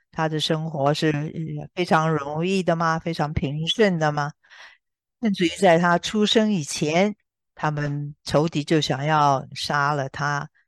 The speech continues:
他在地上的一生都是满了征战，征战，不是很平顺的，不是一帆风顺的。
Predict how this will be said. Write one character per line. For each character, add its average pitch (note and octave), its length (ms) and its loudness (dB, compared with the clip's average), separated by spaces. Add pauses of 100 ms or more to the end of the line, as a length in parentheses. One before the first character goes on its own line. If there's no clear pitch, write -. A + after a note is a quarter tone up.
(360)
他 D3+ 200 -2
在 D3+ 200 4
地 D#3 240 2
上 D3+ 220 0
的 D#3 60 -4
一 F3+ 120 0
生 F3 280 -2
都 E3+ 120 0
是 E3 200 -2
满 D3+ 400 2
了 D3 240 0
征 C#3 280 -4
战， C#3+ 280 -4 (180)
征 D#3+ 240 0
战， C#3 260 2 (380)
不 D3+ 180 0
是 E3+ 200 2
很 B2+ 320 -6
平 B2 260 -6
顺 C#3 320 -2
的， C3+ 160 -4
不 D#3 140 -2
是 - 100 -8 (140)
一 - 120 -20
帆 C#3 240 2
风 D3+ 240 -2
顺 D3 300 -2
的。 C3+ 220 -8